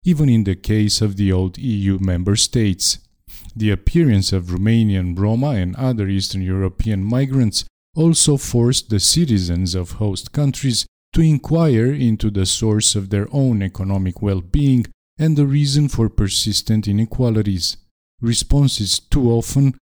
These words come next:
recur to xenophobia and offer racial and scapegoating answers. Referring back to the previous discussion of the historical decline in strong institutional and legal categories,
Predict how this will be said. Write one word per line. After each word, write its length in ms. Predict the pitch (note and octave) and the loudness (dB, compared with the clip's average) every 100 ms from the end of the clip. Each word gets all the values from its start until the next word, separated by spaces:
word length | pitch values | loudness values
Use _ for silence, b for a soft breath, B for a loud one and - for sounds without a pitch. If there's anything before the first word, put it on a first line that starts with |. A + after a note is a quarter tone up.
| _ | _
recur 420 | - C#3+ - D#3+ D3+ | -4 -2 2 0 2
to 220 | - B2+ | 0 -2
xenophobia 1000 | - - A#2 F#2 - D3+ C#3+ C#3 C3+ B2 - _ | -2 0 0 0 0 0 2 2 2 0 -6 _
and 300 | D#3+ D#3+ D3+ - | -2 0 0 -2
offer 400 | D3+ C#3 C#3 C3+ | -2 0 0 0
racial 760 | C3 B2+ D3 D3 - D3+ D3 | 0 0 2 0 0 2 0
and 280 | D3 C#3 B2 | 0 0 0
scapegoating 840 | - - G#2+ G2+ G#2+ G2 F#2+ A2+ B2 - | 0 -2 -2 -2 -2 0 2 0 -2 -4
answers. 720 | A2+ G2 - F#2+ F2 - - _ _ _ | -2 0 -2 -4 -6 -10 -12 _ _ _
Referring 540 | A2 A2 - A2+ G2+ F#2+ | -4 -2 0 0 2 0
back 280 | G#2+ C3+ - | 0 -2 -2
to 100 | A#2 | -2
the 120 | G#2 | -2
previous 520 | - - D#3 G2+ F2 | 0 0 0 -2 -4
discussion 640 | E2+ F#2 - A2 G#2+ D#3 B2+ | -4 -6 -2 -2 0 0 0
of 160 | F#2+ | -2
the 100 | F#2+ | -2
historical 680 | F#2 - - B2+ G2+ - F#2 | -2 -2 0 0 0 -2 -6
decline 640 | F#2 F#2 - A#2+ C3+ G#2+ F2+ | -4 -6 -2 0 2 2 0
in 160 | F2+ | -2
strong 420 | F2 - B2 A2+ | -4 -4 0 0
institutional 880 | G2+ F#2+ G#2 F2+ C3 B2 - G#2 G2 | 0 -2 -6 -4 -2 -2 -2 0 0
and 200 | F#2 F2+ | 0 -2
legal 380 | G2+ G#2 G2 F2+ | -2 -2 -2 -4
categories, 800 | - C3 C#3 C3+ C3+ C3 B2 - | -4 -2 0 0 2 2 2 -2